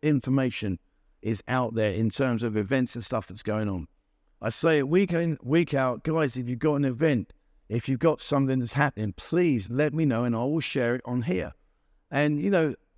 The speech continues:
people say to me, "Trev, I can't believe that you shout out other bars instead of talking just about your own bar."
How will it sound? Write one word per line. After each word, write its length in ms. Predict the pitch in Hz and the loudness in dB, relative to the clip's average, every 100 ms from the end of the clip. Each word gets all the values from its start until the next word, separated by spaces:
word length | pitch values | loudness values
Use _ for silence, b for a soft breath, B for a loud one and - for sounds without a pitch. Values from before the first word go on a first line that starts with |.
| _ | _
people 220 | 208 208 | 2 2
say 200 | 185 180 | 4 2
to 60 | 170 | 2
me, 120 | 165 | 0
"Trev, 260 | - 190 143 | 4 4 4
I 80 | 131 | 0
can't 300 | 156 180 156 | 0 0 2
believe 240 | 156 127 | 2 2
that 100 | 123 | -2
you 160 | 139 143 | -4 -2
shout 300 | 147 135 131 | 0 0 -2
out 160 | 131 | -2
other 200 | 139 131 | -2 -2
bars 400 | 113 135 117 104 | 0 2 2 0
instead 300 | 117 - 127 | -4 -4 -2
of 100 | 123 | -2
talking 320 | - 131 131 | -2 0 0
just 200 | 117 113 | 0 -2
about 180 | 120 117 | -2 0
your 140 | 123 147 | 2 2
own 160 | 135 | 2
bar." 180 | 101 | -2